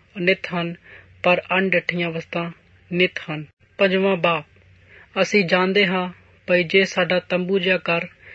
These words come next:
ਜਿਹੜਾ ਧਰਤੀ ਉੱਤੇ ਹੈ, ਢਹਿ ਪਵੇ, ਤਾਂ ਪਰਮੇਸ਼ਰ ਦੇ ਵੱਲੋਂ ਸਾਨੂੰ ਇੱਕ ਘਰ ਮਿਲੇਗਾ, ਜੋ ਬਿਨਾਂ ਹੱਥ ਲਾਏ ਅਟਲ ਅਤੇ ਸਵਰਗ ਵਿੱਚ ਬਣਿਆ ਹੋਇਆ ਹੈ। ਕਿਉਂ ਜੋ ਅਸੀਂ ਇਸ ਵਿੱਚ ਹੋਕੇ ਭਰਦੇ ਹਾਂ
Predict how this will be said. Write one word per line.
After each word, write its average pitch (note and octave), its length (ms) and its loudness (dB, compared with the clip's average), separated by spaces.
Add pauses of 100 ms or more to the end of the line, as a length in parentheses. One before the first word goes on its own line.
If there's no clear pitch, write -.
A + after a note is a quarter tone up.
(220)
ਜਿਹੜਾ F#3+ 340 6
ਧਰਤੀ F#3 320 0
ਉੱਤੇ F#3 260 2
ਹੈ, E3+ 240 0 (320)
ਢਹਿ F#3 160 6
ਪਵੇ, F3 400 2 (240)
ਤਾਂ F3+ 120 0
ਪਰਮੇਸ਼ਰ F#3 560 0
ਦੇ F#3 100 0
ਵੱਲੋਂ F3 380 -2 (480)
ਸਾਨੂੰ F#3+ 360 2
ਇੱਕ F#3 120 -4
ਘਰ F3+ 260 0
ਮਿਲੇਗਾ, F3 560 0 (260)
ਜੋ F3 160 2
ਬਿਨਾਂ F3+ 320 2
ਹੱਥ F#3 260 -2
ਲਾਏ E3+ 220 0
ਅਟਲ F3+ 440 -2 (320)
ਅਤੇ E3+ 160 0
ਸਵਰਗ F#3 320 2
ਵਿੱਚ E3+ 220 -2
ਬਣਿਆ F3 320 0
ਹੋਇਆ E3+ 260 2
ਹੈ। E3+ 220 -6 (680)
ਕਿਉਂ G3 220 4
ਜੋ F#3+ 260 0
ਅਸੀਂ F#3+ 260 -2
ਇਸ - 280 -8 (500)
ਵਿੱਚ F3+ 240 -2
ਹੋਕੇ F#3 400 2
ਭਰਦੇ E3+ 400 0
ਹਾਂ E3+ 220 -4